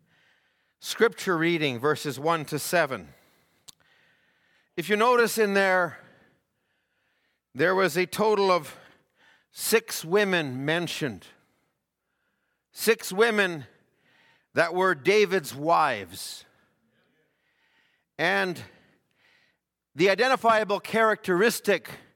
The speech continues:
that was given to each of these women in this reading is it was the identification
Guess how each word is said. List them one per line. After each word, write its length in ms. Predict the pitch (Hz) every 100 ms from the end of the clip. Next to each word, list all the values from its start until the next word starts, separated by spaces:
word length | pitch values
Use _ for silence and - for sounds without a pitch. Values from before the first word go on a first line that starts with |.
| _ _ _ -
that 140 | 165 175
was 200 | 175 139
given 520 | 208 220 214 170 127
to 180 | - 175
each 280 | 175 208 -
of 100 | 185
these 260 | 180 135
women 440 | 143 208 202 165 147
in 140 | 151
this 220 | 156 147
reading 540 | 165 202 180 165 135 117 _ - - _ _ _ -
is 180 | 165 170
it 140 | 180
was 320 | 170 175 139
the 160 | 139 170
identification 1040 | 156 196 180 180 - 196 190 - 175 147